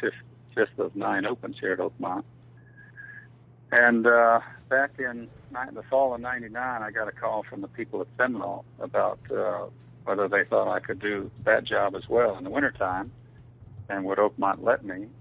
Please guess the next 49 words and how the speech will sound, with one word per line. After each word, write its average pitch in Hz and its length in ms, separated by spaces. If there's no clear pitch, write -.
And, 98 340
uh, 98 100
I 95 140
went 101 200
to 104 100
the 98 80
powers 98 440
to - 60
be 101 200
here 98 160
at - 40
Oakmont, 92 500
and 277 180
they 98 100
were 95 120
kind 104 280
enough 95 220
to 92 200
give 98 140
me 95 100
that 95 240
time 95 260
off. 98 220
So - 80
I've 104 260
been, 98 300
uh, 98 300
doing 104 320
co-duties, 120 580
got 107 160
a - 20
couple 117 280
nice 110 280
keys 131 220
in 101 80
my 101 100
pocket 110 480
to 120 60
open 110 200
a 95 60
couple 113 260
nice 104 300
doors. 110 380
I've 104 160
been 104 140
the 95 80
head 107 180
professional 101 460
at 98 60